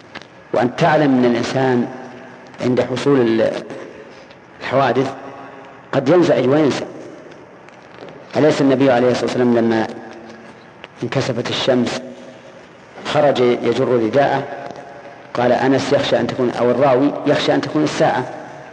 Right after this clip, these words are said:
ومعلوم أن الساعة لها مقدمات، لكن مع شدة الانزعاج يحصل هذا الشيء.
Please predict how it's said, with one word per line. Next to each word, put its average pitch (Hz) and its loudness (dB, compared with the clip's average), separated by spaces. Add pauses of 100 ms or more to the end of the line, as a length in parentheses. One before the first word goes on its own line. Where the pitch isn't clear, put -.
(300)
ومعلوم 117 2
أن 131 4
الساعة 120 2
لها 120 0
مقدمات، 135 0 (1160)
لكن 117 2
مع 113 0
شدة 143 0
الانزعاج 131 2 (960)
يحصل 117 0
هذا 117 -2
الشيء. - -6